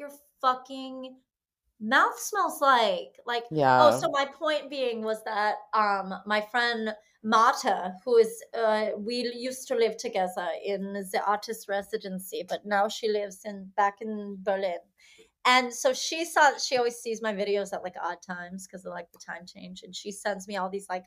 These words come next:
Speaker 1: audio <laughs> messages, and she's like, she calls me Roof Cat. It's a long story. She's like, "Oh my God, Roof Cat, what is this? You mean they don't, do they not have the flossing fairy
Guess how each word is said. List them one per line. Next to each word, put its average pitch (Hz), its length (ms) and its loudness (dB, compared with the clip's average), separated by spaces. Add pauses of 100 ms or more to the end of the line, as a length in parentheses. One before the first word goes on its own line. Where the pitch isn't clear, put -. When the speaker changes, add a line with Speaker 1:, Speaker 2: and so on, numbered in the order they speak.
Speaker 1:
audio 208 460 2
<laughs> - 20 -8
messages, 311 600 -8
and 269 100 -14
she's - 180 -12
like, 254 160 0 (720)
she - 160 -6
calls 254 240 6
me 233 120 -2
Roof 196 260 -2
Cat. 175 320 -6
It's 190 160 -14
a 202 60 -2
long 180 200 -4
story. 180 260 -12
She's - 200 -8
like, 269 200 2
"Oh 370 160 8
my 539 120 8 (160)
God, - 100 -4
Roof 349 340 -2
Cat, 254 460 0 (480)
what 392 200 2
is 453 140 0
this? 440 220 0
You 330 80 -6
mean 320 280 -4 (260)
they 330 120 2
don't, 330 300 4 (480)
do 302 200 -2
they 349 160 2
not 370 220 4
have 359 400 4
the 294 280 4
flossing 311 460 2
fairy 339 460 4